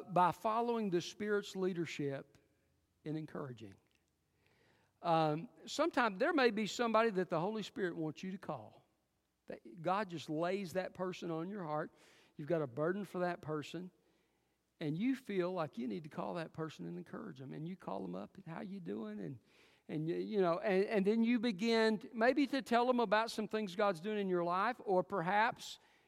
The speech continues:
you share a scripture. "Hey, this scripture." I had a friend who used to do this all the time. He said, he said, uh, Hey, God blessed me through this scripture this morning.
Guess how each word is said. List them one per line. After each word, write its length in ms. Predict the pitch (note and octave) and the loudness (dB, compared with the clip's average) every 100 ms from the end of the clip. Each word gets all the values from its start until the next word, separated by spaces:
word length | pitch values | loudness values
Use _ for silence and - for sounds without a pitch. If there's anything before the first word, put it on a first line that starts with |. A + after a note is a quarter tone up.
| _ | _
you 180 | E3+ A#3+ | -2 -2
share 240 | - A#3+ | 0 0
a 60 | A3 | 0
scripture. 340 | - G#3 - | 0 -6 -4
"Hey, 140 | D#3+ C#4+ | -4 -2
this 180 | A#3 A3 | -4 -4
scripture." 340 | - E3 C3+ | -6 -6 -6
I 80 | - | 0
had 80 | A3+ | 0
a 40 | |
friend 240 | D3+ A#3 E3 | 0 -2 -2
who 60 | |
used 260 | E3 E3 C#3 | -2 -4 -6
to 40 | D#3 | -4
do 140 | D3+ | -2
this 180 | D3 C3+ | -2 -4
all 160 | D#3+ | -4
the 80 | D#3+ | -4
time. 300 | D3+ D3+ B2+ _ - - - _ - | -8 -8 -10 _ -20 -20 -20 _ -10
He 60 | |
said, 360 | E3 G#3 F3+ F3 - | 2 4 4 0 0
he 160 | F#3 | 0
said, 340 | E3+ G3 D#3+ C#3+ | 0 -2 -2 -2
uh, 200 | C#3+ D3+ - | -2 -2 -6
Hey, 300 | A3 A#3+ G#3 - - - - F#3+ D3 | -4 -2 -4 -8 -20 -20 -20 -18 -2
God 340 | A3+ A#3 G#3 | 0 0 0
blessed 320 | E3 A3 G#3+ | 2 0 0
me 100 | F3+ | -2
through 160 | D#3+ E3+ | 0 -2
this 180 | D#3 C#3+ | -4 -6
scripture 420 | - F3 - D#3 | -6 -8 -6 -6
this 220 | C#3 - | -6 -8
morning. 340 | D3+ C3+ B2+ | -8 -8 -8